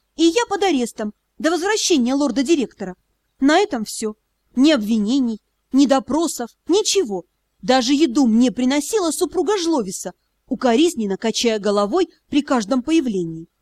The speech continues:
Кстати, она же передала и записку от Акена, в которой старший следователь сообщил, что Юрао под домашним арестом, и спросил, как у меня дела. Все. Меня из комнаты выпустили лишь по прибытию лорда Тьера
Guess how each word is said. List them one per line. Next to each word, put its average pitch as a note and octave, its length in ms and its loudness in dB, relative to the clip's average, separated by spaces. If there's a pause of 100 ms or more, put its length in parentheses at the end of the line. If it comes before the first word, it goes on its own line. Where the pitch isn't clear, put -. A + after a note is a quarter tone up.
(260)
Кстати, C4 540 -2
она A3 440 0
же B3 200 -4 (240)
передала D4+ 420 2
и G#4 80 0
записку F#4+ 560 -2
от F4+ 120 -6
Акена, G#3 460 -6 (320)
в - 100 -20
которой B3+ 380 0
старший A#3 440 -2
следователь G#3+ 640 -4
сообщил, C4 580 -2 (200)
что - 240 -4
Юрао C4+ 480 4
под G#3+ 200 -2
домашним E4 540 0
арестом, G3 540 -4 (360)
и D4 100 2
спросил, D4+ 480 0
как E4 260 -2
у B3 40 -4
меня A#3 220 0
дела. F3 320 -6 (640)
Все. G#3+ 320 -2 (800)
Меня C4+ 360 4
из C4 140 -2
комнаты C4 540 -2 (280)
выпустили B3+ 580 0
лишь C#4 240 2
по C4+ 120 -2
прибытию C#4 560 2
лорда C4+ 320 0
Тьера G#3 500 -4